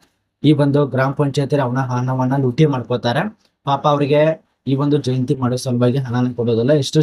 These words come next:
ಹಣ ಬರತ್ತೆ ಒಂದೊಂದ ತಿಳಿಸ್ಕೊಡ್ಬೇಕಂದ್ರೆ ಒಂದು ಅಂದಾಜಿನ ಪ್ರ-, ಆ, ಒಂದು ಪ್ರತಿಕ್ರಿಯೆ ಮೂಲಕ ನೋಡಿ, ಇಲ್ಲಿ ಬರೋದಿಲ್ಲ ಅಂತಲ್ಲ, ಬಂದೇ ಬರತ್ತೆ, ಪ್ರತಿ ವರ್ಷ ಬರತ್ತೆ. ಅದೇ ನಿಮ್ಗೆ ಗೊತ್ತಿಲ್ಲ ಎಷ್ಟೆಷ್ಟು ಬರತ್ತೆ ನೋಡಿ. ಈ ಒಂದು ಡಾಕ್ಟರ್ ಬಿ ಆರ್ ಅಂಬೇಡ್ಕರ್ ಜಯಂತಿ ಮಾಡೋ ಸಲುವಾಗಿ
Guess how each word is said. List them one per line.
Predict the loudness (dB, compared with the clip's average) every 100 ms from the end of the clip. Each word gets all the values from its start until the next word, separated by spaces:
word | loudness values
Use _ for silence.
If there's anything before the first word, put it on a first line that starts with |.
| 0
ಹಣ | 0 0
ಬರತ್ತೆ | 0 0 0
ಒಂದೊಂದ | 2 2 2
ತಿಳಿಸ್ಕೊಡ್ಬೇಕಂದ್ರೆ | 2 0 -4 -2 0 0 0 -2 0 0 -2 _ _ -4
ಒಂದು | 0
ಅಂದಾಜಿನ | 2 4 4 2 0
ಪ್ರ-, | 0 -2 -2 _ _ -10
ಆ, | -8
ಒಂದು | -6 -6 -6
ಪ್ರತಿಕ್ರಿಯೆ | -2 -2 2 2 2 2 4
ಮೂಲಕ | 4 2 0 0 -2 -2 -12 _ _ -2
ನೋಡಿ, | 4 6 4 2 _ _ _ _ -2
ಇಲ್ಲಿ | -2
ಬರೋದಿಲ್ಲ | 0 2 4 4 4
ಅಂತಲ್ಲ, | 2 0 0
ಬಂದೇ | 0 2 4 4
ಬರತ್ತೆ, | 4 2 -2
ಪ್ರತಿ | -4 -6 -6 2 4
ವರ್ಷ | 4 4 2
ಬರತ್ತೆ. | 2 0 0
ಅದೇ | 0 2 0
ನಿಮ್ಗೆ | -2 -2
ಗೊತ್ತಿಲ್ಲ | -2 0 2 4
ಎಷ್ಟೆಷ್ಟು | 2 2 0 2
ಬರತ್ತೆ | 2 2 0
ನೋಡಿ. | 0 0
ಈ | 0 0
ಒಂದು | 0 0 0
ಡಾಕ್ಟರ್ | 0 0 0
ಬಿ | 2
ಆರ್ | 2
ಅಂಬೇಡ್ಕರ್ | 2 0 0 0
ಜಯಂತಿ | 0 0 0 2
ಮಾಡೋ | 0 2 0
ಸಲುವಾಗಿ | 0 0 2 2